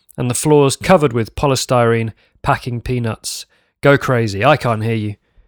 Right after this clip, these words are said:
Who even cares at this point? There will be twenty trivia questions starting very soon,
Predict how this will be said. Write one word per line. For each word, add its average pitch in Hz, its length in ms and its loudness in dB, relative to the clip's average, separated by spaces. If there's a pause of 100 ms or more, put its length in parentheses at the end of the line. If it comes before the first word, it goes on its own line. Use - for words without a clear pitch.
Who 135 100 -2
even 110 220 -2
cares 110 300 -4
at - 80 -10
this 110 100 -8
point? 107 300 -8 (560)
There 135 80 4
will 139 60 4
be 151 80 4
twenty 185 280 2
trivia 175 340 4
questions 196 640 0 (160)
starting 160 460 0
very 185 240 6
soon, 147 300 2